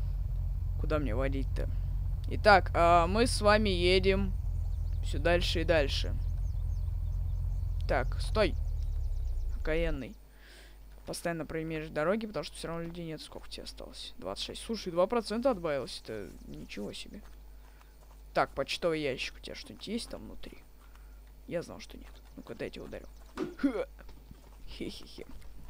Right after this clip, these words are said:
Дырочка. Так, вон, я вижу фермер. Погоди.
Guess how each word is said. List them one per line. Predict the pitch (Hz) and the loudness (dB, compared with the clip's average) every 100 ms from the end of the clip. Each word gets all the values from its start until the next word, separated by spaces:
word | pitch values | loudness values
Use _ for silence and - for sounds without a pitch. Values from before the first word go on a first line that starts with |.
| - - - - - - | -10 -10 -12 -16 -16 -6
Дырочка. | 147 135 - - - - - - | -4 -4 -8 -12 -10 -12 -12 -4
Так, | - - | -4 -2
вон, | 202 180 | -4 -2
я | 165 | -2
вижу | 165 160 151 | -4 -6 -10
фермер. | - - 156 160 151 - - | -12 -6 -6 -4 -10 -10 -6
Погоди. | 165 151 | -4 -4